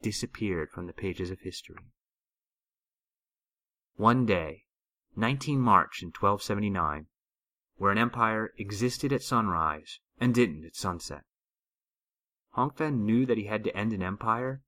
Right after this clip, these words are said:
His superior at the Yuan court ordered it to be so, even making sure he couldn't bring the full power of his warships to bear just so it would be more likely that the empire would be ended.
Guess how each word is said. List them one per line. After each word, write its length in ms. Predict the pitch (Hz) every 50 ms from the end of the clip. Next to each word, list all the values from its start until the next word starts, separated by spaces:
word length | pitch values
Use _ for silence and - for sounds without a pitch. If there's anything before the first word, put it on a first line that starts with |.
| _ _ _
His 140 | - 127 -
superior 680 | - 131 117 - - 160 185 185 147 117 95 85 82
at 120 | 80 -
the 80 | - 90
Yuan 400 | 92 98 98 104 113 117 113 110
court 400 | - - - 127 117 - - - -
ordered 320 | 117 135 147 135 107 90
it 140 | 87 - -
to 80 | - -
be 140 | 85 85
so, 400 | - - - 80 76 76 - - _ _ _ _ _ _ _ _ _ -
even 260 | 123 139 160 160 156
making 240 | 151 143 139 147 135
sure 200 | - - 143 139
he 80 | 131
couldn't 240 | - - 165 165 139
bring 200 | - 139 139 131
the 80 | 120 -
full 380 | - - - 143 143 156 156
power 440 | - - - 117 120 127 135 139 135
of 80 | 123 113
his 160 | 104 90 92
warships 500 | 95 101 117 123 - - 135 131 - -
to 120 | - -
bear 460 | - - 104 98 107 117 127 135 - _ _ _ _ -
just 200 | - 151 - -
so 100 | 165 156
it 40 | 143
would 80 | 131
be 100 | 120 110
more 260 | 104 104 113 131 135
likely 340 | 127 117 113 120 123 139 139
that 140 | 117 110 -
the 120 | - 101
empire 400 | 107 110 113 - 120 120 120 120 117
would 220 | 104 101 104 107
be 180 | 107 104 101 90
ended. 300 | 90 87 85 - -